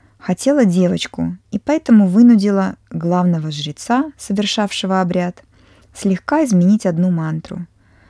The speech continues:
Так на свет появилась Ила. Однако Вайвасват ничего не хотел слушать. Он объявил желание жены незаконным и обратился к Рише Васиштхе, дабы тот уговорил Нараяну,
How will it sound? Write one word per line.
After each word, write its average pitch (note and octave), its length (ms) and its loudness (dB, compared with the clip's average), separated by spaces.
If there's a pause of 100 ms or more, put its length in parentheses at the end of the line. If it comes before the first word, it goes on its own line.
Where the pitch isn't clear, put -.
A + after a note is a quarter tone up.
(180)
Так D4 160 -4
на G3 140 4
свет A3+ 260 -2
появилась F3+ 680 -2 (260)
Ила. D#3 480 -2 (720)
Однако A#3+ 440 4
Вайвасват F#3+ 600 4
ничего A3 380 2
не C#4 140 6
хотел G#3+ 380 -2
слушать. - 600 -8 (640)
Он G#3 160 6
объявил A3 480 4
желание F#3+ 680 2 (140)
жены G3 500 2
незаконным C4 840 0
и F#3 100 -2
обратился E3+ 600 -4
к - 80 -8
Рише G3 300 -2
Васиштхе, F3 760 -6 (420)
дабы E3+ 300 0
тот C4+ 320 -2
уговорил F3+ 480 2
Нараяну, F#3 640 0